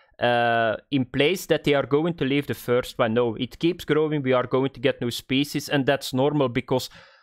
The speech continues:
you need to imagine that they keep the Golden Ridge like it is now. Uh, uh, just a bi-, such a big area with a lot of work that they put in,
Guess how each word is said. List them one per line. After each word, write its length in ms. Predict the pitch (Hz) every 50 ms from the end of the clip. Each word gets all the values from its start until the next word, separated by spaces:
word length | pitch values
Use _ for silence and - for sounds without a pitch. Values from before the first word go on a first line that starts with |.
| _ _ _ _
you 120 | - 151 151
need 180 | 160 160 156
to 80 | 160 151
imagine 460 | 139 127 127 143 160 - 185 180 165
that 160 | 160 151 -
they 160 | - 143 135
keep 320 | 120 - - 147 143 131 123
the 80 | 135
Golden 320 | - - 147 156 160 160 139
Ridge 260 | 139 143 - - -
like 240 | 156 143 139 135 -
it 100 | 120 110
is 200 | 139 139 - -
now. 380 | - 127 127 135 147 156 156 143 - - - _ -
Uh, 60 | - - _ - -
uh, 120 | 135 147 143 - - - - 131 - - -
just 320 | - - 196 208 - -
a 60 | 165
bi-, 420 | - - 160 175 165 - 135 135 - -
such 400 | - - - - 190 196 - -
a 20 | 170
big 300 | - - 160 160 170 -
area 420 | - 135 135 143 165 175 180 170
with 360 | 160 147 160 165 165 - - - - - -
a 80 | 139
lot 280 | 143 143 147 170 185 -
of 240 | 175 151 - - -
work 420 | 135 127 127 139 156 180 190 165 -
that 180 | 175 170 170
they 140 | - 156 147
put 280 | - - 160 147 147 -
in, 300 | - 147 165 180 190